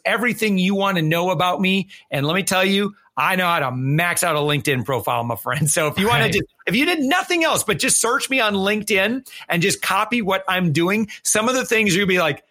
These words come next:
Speaker 1: "How did he do that?" You're gonna have to do some detective work, right? I'll, I'll share with you how I do all that stuff. But, like, there's a little, there's some hacks
Speaker 2: I
Speaker 1: that,
Speaker 2: got,
Speaker 1: that
Speaker 2: I've,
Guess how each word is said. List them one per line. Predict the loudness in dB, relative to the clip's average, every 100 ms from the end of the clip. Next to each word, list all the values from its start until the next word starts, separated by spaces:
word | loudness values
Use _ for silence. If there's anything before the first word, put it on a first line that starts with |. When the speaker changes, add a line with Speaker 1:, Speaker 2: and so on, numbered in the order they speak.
| _
Speaker 1:
"How | -6 -2 0
did | 0
he | 2 0
do | 0 0 0
that?" | 0 0
You're | 0
gonna | 0
have | -2
to | -2
do | -2 0
some | 0
detective | 0 0 -2 0 -2 0
work, | -2 0
right? | 0 2
I'll, | 0 -2 -2
I'll | -2 0
share | 0
with | 0 -2
you | -2
how |
I | -2
do | -2 -4
all | -6
that | -8 -6
stuff. | -6 -4
But, | -6 -6 -10 -6
like, | -2
there's | 0 0
a |
little, | -2 0 0 -2 -2
there's | -2 -4
some | -2
hacks | 0 0 -2 -4 -4 -4 -8 _ 0
Speaker 2:
I |
Speaker 1:
that, | 2
Speaker 2:
got, | 2
Speaker 1:
that | 2
Speaker 2:
I've, | 0 -2